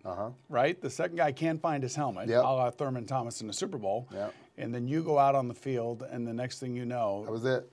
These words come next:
Speaker 2: you were spectacular.
Speaker 1: That was it.
Speaker 2: It was almost like, I don't think people realize this, that when you are competing for something and it finally happens for you, were you just, like, aware of what was going on and that this was your moment?
Speaker 1: I was literally just,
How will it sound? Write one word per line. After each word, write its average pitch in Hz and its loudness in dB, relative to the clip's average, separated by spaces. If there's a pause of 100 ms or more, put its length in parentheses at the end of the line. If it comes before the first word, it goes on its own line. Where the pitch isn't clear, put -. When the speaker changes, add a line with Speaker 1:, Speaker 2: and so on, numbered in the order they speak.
Speaker 2:
you 123 -2
were 113 -4
spectacular. 98 -4
Speaker 1:
That 107 0
was 107 -2
it. 107 -2 (340)
Speaker 2:
It - 0
was 156 4
almost 262 6
like, 156 4 (100)
I 151 2
don't 202 -2
think 175 -2
people 143 -4
realize 160 0
this, 95 -8
that 113 -6
when 127 -2
you 123 2
are 196 8
competing 127 -6
for 98 -8
something 98 -8
and 127 -8
it 117 -6
finally 147 0
happens 120 -2
for 98 -10
you, 82 -8 (640)
were 120 -2
you 139 -2
just, 180 0
like, 147 0
aware 120 4
of 127 -2
what 147 4
was 143 -2
going 143 0
on 147 0
and 120 -6
that 117 -10
this 127 -4
was 127 -6
your 131 -2
moment? 135 -4 (140)
Speaker 1:
I 135 6
was 180 4
literally 139 6
just, 107 -8